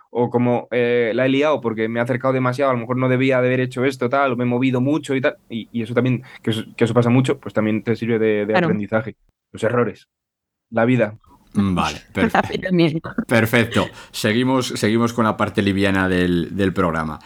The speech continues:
Speaker 3: Eh, ¿cuál sería vuestra foto favorita que hayáis hecho vosotros? Ya sea por el tiempo que habéis invertido, por la dificultad, por la especie, porque, por lo que sea. O sea, si tenéis que elegir una, que luego pagaremos los derechos de autor para poder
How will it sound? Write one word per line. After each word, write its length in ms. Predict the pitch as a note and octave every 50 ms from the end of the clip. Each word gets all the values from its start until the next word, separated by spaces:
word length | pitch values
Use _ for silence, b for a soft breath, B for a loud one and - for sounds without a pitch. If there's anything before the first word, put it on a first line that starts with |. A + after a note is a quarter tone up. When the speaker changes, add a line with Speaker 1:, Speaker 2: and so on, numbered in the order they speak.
| B B B B -
Speaker 3:
Eh, 520 | B2 A2 G#2+ G#2+ G#2+ G#2+ G#2+ G#2+ G#2+ G2+ G2
¿cuál 160 | - C#3 C#3+ C3+
sería 380 | - D3 C#3+ D#3 E3+ - - -
vuestra 520 | B2 A2 A2+ A2 G#2 - - G#2 G2 G2
foto 440 | G2 - - C3+ C3 - F#3 F#3 F3+
favorita 640 | F3 - A#2+ G#2 G2 G2+ G#2 A#2 A#2+ D3+ D3+ - -
que 100 | - F#2+
hayáis 220 | G2 G2+ F#2+ -
hecho 480 | A2 F2+ - A#2 A2 G#2 F#2+ F2+ F2 E2
vosotros? 460 | E2 E2 - - E2+ - - D#2 E2
Ya 100 | F2 F2
sea 240 | F2 - F2+ E2+ -
por 300 | - F2+ F2+ F2+ F2 F2
el 260 | F2 F2 F2 E2+ -
tiempo 340 | - - G2 F#2+ F2+ F#2+ F#2
que 60 | E2+ F2+
habéis 200 | F2+ F#2 - -
invertido, 600 | F#2 E2+ F2+ E2+ - - - G#2+ G2+ A2 A2+ F2+
por 120 | G2+ G2
la 120 | F2+ F2+ F2
dificultad, 800 | F2+ E2+ - - F2+ - - F2+ D#2+ - - G2+ G#2 G#2+ G#2+ G#2+
por 120 | G2+ F2
la 140 | E2+ D#2+ E2
especie, 800 | E2+ - _ G#2+ G#2+ G#2+ G#2 A2 A#2+ A#2 A#2 A#2 A#2 A#2 A2+ A2+ A2+ B B B B B _
porque, 800 | G#2 G2 F#2 F#2 F2 - F#2+ F#2 F#2 F#2 F#2 F#2 F#2 F#2 F2 - -
por 140 | - G2 F#2
lo 120 | F2+ F#2+ F2
que 120 | F#2+ F2
sea. 240 | - G2+ D#2+ - -
O 40 | G2+
sea, 260 | - G2 E2+ E2+ F2+ F2+
si 140 | - -
tenéis 260 | F#2+ G2 G#2+ A#2 A2+ A#2
que 80 | A#2+
elegir 360 | A2 G#2 G#2+ A2 G2 F#2 - _
una, 320 | A#2+ B2 C#3 E3+ A3 C4 - - -
que 100 | G2+ F#2+
luego 520 | G2 G2+ G2+ G#2 G#2+ G#2 G2+ G2 F#2+ F2
pagaremos 420 | G2+ G2 F2+ F#2+ G2 G2+ G#2 G2+ G2+
los 120 | G2 F#2
derechos 340 | G2 F#2 G2 F2+ - G#2+ F#2+
de 60 | F#2
autor 360 | F#2 F2+ F2 G#2 G#2 A2+ A2
para 140 | - F#2+ E2+
poder 580 | D#2+ F2 F2 F2+ F2+ F2+ F#2 F2+ E2+ E2+ E2